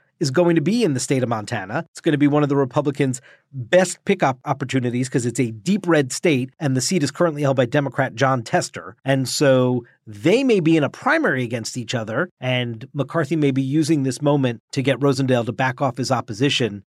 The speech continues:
perhaps in a way to signal some future help in a potential Senate primary. Of course, Rosendale believes his opposition to McCarthy may help him in the context of a Republican primary, but that is not clear in terms of how the voters out in Montana feel.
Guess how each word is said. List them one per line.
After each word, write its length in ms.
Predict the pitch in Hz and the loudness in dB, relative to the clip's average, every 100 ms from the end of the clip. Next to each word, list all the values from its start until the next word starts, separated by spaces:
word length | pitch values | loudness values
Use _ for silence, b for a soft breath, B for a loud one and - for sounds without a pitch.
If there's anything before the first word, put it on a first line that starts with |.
| _ | _
perhaps 420 | 120 117 127 - | -4 -2 -4 -4
in 80 | 120 | -4
a 60 | |
way 400 | 110 117 110 110 - | -2 -4 -4 -6 -8
to 100 | 120 | -4
signal 300 | - 131 123 | -4 -4 -6
some 200 | - 110 | -6 -10
future 420 | - 165 - 190 | -6 -6 -4 -2
help 340 | 214 285 123 | 0 -2 -4
in 140 | - 135 | -6 -6
a 60 | |
potential 460 | 120 - 117 101 110 | -6 -6 -8 -8 -10
Senate 400 | - 131 98 87 _ | -6 -4 -4 -10 _
primary. 380 | - 107 85 78 _ _ _ _ _ | -12 -10 -10 -18 _ _ _ _ _
Of 60 | - | 0
course, 240 | 165 - - - 202 | 0 0 -8 -20 -10
Rosendale 920 | 147 196 214 196 160 160 151 147 139 135 _ | 2 4 4 2 4 6 6 4 0 -6 _
believes 300 | 151 175 135 | 2 2 2
his 160 | 151 | 4
opposition 400 | 170 165 156 143 | 4 2 0 0
to 80 | 151 | 0
McCarthy 400 | 131 180 208 156 | 0 0 2 2
may 160 | 147 147 | 2 2
help 280 | 156 202 175 | 2 2 2
him 140 | 151 | 0
in 160 | 147 147 | 2 0
the 80 | |
context 480 | 131 139 123 123 - | 0 -2 -2 -4 -4
of 100 | 131 | -4
a 40 | 123 | -2
Republican 560 | 120 131 123 - 117 | -2 -2 -4 -6 -8
primary, 580 | 113 104 104 101 131 220 _ | -8 -8 -10 -12 -10 -10 _
but 140 | 131 | -4
that 180 | 214 190 | 0 0
is 160 | 156 127 | 0 0
not 340 | 143 123 - | 0 -2 -6
clear 480 | - 185 131 90 - - | -8 -4 -2 -4 -14 -14
in 200 | 120 110 | -12 -10
terms 340 | 127 117 110 | -8 -6 -6
of 100 | 113 | -8
how 140 | 117 | -6
the 80 | 101 | -8
voters 340 | 95 143 117 98 | -4 -4 -2 -8
out 140 | 98 | -10
in 40 | 87 | -12
Montana 460 | 92 95 95 90 | -18 -16 -16 -18
feel. 180 | 90 92 | -18 -20